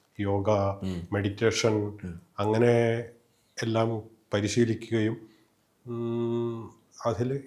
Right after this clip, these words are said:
Speaker 1: ഹീലിംഗ് ഒരു പ്രൊഫഷനായിട്ട് തന്നെ എടുക്കുകയും ചെയ്തിട്ടുണ്ട്.
Speaker 2: ചെയ്തു. ഉം.
Speaker 1: ആക്സസ് ബാർ എന്ന് പറഞ്ഞാൽ എനിക്ക്, ഉം, എൻ-, ഞാൻ ചെയ്തിരിക്കുന്ന ഇതിൽ വെച്ച് ഏറ്റവും ഫലപ്രാപ്തി നൽകുന്ന
Speaker 2: ഉം.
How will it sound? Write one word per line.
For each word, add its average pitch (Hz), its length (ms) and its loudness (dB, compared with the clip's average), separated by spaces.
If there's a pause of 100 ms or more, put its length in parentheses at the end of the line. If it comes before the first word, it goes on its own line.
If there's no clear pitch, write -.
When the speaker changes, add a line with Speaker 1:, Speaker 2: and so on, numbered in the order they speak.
(160)
Speaker 1:
ഹീലിംഗ് 131 480 4
ഒരു 127 180 4
പ്രൊഫഷനായിട്ട് 127 800 4
തന്നെ 123 220 4 (580)
എടുക്കുകയും 120 500 6
ചെയ്തിട്ടുണ്ട്. 95 360 0
Speaker 2:
ചെയ്തു. 90 220 0
ഉം. 78 320 -6
Speaker 1:
ആക്സസ് - 400 -4
ബാർ 160 200 6
എന്ന് 160 320 4
പറഞ്ഞാൽ 151 320 2
എനിക്ക്, 143 540 2 (400)
ഉം, 135 1000 0
എൻ-, 131 220 0 (140)
ഞാൻ 123 240 2
ചെയ്തിരിക്കുന്ന 151 760 -2 (460)
ഇതിൽ 135 240 8
വെച്ച് 147 200 6
ഏറ്റവും 151 340 2
ഫലപ്രാപ്തി 143 580 4
നൽകുന്ന 147 460 8 (520)
Speaker 2:
ഉം. 80 120 -10